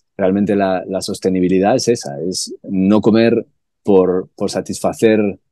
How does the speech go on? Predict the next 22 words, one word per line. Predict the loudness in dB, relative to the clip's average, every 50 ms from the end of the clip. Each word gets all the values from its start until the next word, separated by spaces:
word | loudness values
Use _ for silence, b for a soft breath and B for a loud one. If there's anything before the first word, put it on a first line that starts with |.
| _ _ _ -6
otra | -6 -4 -2 -2 -2
cosa | -2 -2 -2 0 -2
que | 0 -2
no | -2
sea | -2 -2 -2 -2
la | -2 -2 -2
nutrición | -4 -4 -4 -6 -6 -4 -2 -2 0 0
de | -2
las | -2 -4 -2
células, | -2 -2 -2 -2 -4 -8 -8 -8
que | -8 -10 -10 -10 -10
de | -4 0 0 0 2
por | 2 2 2 4
sí | 4 4 4 4 4 2
debería | 2 2 4 4 4 4
darnos | 6 4 4 4 2 0 0 -2 -4 -8 _ _ _ _ -4
placer, | -4 -4 -2 0 -2 -2 -2 -4
¿no? | -10 -10 -10 b b b b b
Y | -4 -2
debería | 0 2 2 2 2 2 0 -2 -4 -8 -10
hacernos, | -10 -6 -4 -4 -2 0 -2 -2 -4 -6 _ _ _ _ _ _ _ _ _ -8
eh, | -4 -2 -2 -2